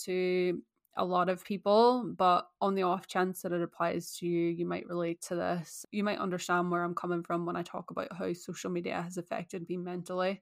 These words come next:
I came back on social media a few months ago after a break, and that break lasted, like, months. I was,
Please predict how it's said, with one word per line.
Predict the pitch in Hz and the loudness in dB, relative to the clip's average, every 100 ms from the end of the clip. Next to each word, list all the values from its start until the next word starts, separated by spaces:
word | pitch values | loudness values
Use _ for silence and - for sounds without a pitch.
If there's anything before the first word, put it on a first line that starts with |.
| - | 4
I | 208 | 4
came | 220 240 214 | 6 2 4
back | 185 185 | 4 4
on | 185 | 0
social | 180 175 - | 0 -2 0
media | 175 170 170 170 175 180 - _ - | 2 4 4 6 4 0 -8 _ -20
a | - | -8
few | - 240 | 0 4
months | 180 175 180 | 4 2 -2
ago | 175 175 | 0 2
after | 165 170 - 170 | 2 0 0 -4
a | 170 | -2
break, | - - 180 - - | -2 -2 -2 -6 -6
and | 180 170 170 175 | -2 0 0 0
that | 175 | -2
break | - 170 165 | -2 -4 -2
lasted, | 156 160 - 165 | 0 0 -2 -4
like, | 165 170 - - | -4 -6 -12 -10
months. | 190 170 175 175 - - | -2 0 0 -4 -12 -8
I | 175 | -4
was, | 175 170 - | -2 -2 -8